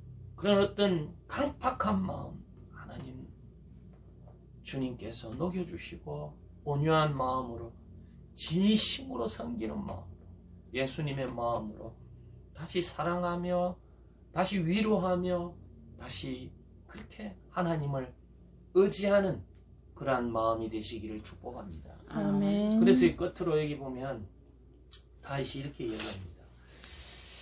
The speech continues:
Speaker 1: 결국 해피엔딩으로 끝나는데 십육 절에 보면요. "주를 찾는 자는 주 안에서 즐거워하고 기뻐하게 하시며 주의 구원을 사랑하는 자는 항상 말하기를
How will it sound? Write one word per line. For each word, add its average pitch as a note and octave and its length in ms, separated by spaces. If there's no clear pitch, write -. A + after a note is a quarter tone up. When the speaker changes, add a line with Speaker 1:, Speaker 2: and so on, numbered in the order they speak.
Speaker 1:
결국 G3 280
해피엔딩으로 A3 720
끝나는데 E3 440
십육 B3+ 440
절에 G3 220
보면요. C3 600
"주를 D3+ 400
찾는 C#3+ 380
자는 A#2+ 400
주 - 180
안에서 A#2 420
즐거워하고 D3 1080
기뻐하게 C3 580
하시며 - 420
주의 A2 300
구원을 E3 480
사랑하는 F3 600
자는 E3+ 300
항상 F3 440
말하기를 B2 600